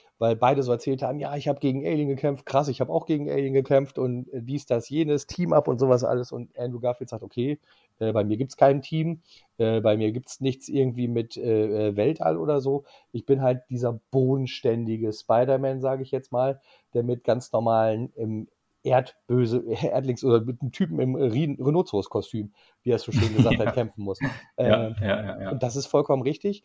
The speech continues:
Speaker 1: Und dann hast du halt so eher den gesettelten, äh, äh, Amazing Spider-Man, der sich halt dann in seiner Welt demnächst vielleicht mit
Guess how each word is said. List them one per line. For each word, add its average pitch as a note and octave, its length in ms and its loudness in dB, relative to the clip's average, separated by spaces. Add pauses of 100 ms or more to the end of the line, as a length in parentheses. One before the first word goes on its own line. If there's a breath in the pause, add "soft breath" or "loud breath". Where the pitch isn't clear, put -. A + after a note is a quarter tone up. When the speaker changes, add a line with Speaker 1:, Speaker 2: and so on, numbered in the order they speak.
(260 soft breath)
Speaker 1:
Und B2+ 160 -4
dann A#2+ 160 2
hast D#3 180 -2
du C#3+ 60 -2
halt C#3+ 160 4
so - 80 -10
eher C#3 220 2
den C3 180 0
gesettelten, F#3 760 -2 (360)
äh, B2+ 340 2
äh, - 20 6
Amazing D#3+ 380 0
Spider-Man, E3+ 680 2
der C3 200 2
sich C3 220 -6
halt B2+ 280 2
dann A#2+ 160 2
in A2 160 -6
seiner C#3+ 360 2
Welt C#3 220 -2
demnächst B2+ 340 -4
vielleicht - 280 -4
mit A2+ 140 -6